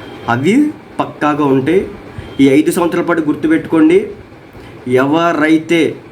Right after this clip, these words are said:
ఎవరైతే అవమానించినారో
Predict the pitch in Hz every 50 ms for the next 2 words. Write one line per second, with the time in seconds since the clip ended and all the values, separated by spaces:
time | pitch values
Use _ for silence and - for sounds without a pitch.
0 | - - - - - - - - - - 127 135 139 143 143 165 175 170 160 151
1 | 156 160 156 156 - 170 170 156 143 - - - - - - - - - - -
2 | - - - - - - - 123 139 143 151 160 160 160 156 147 143 143 143 147
3 | 135 135 143 165 208 240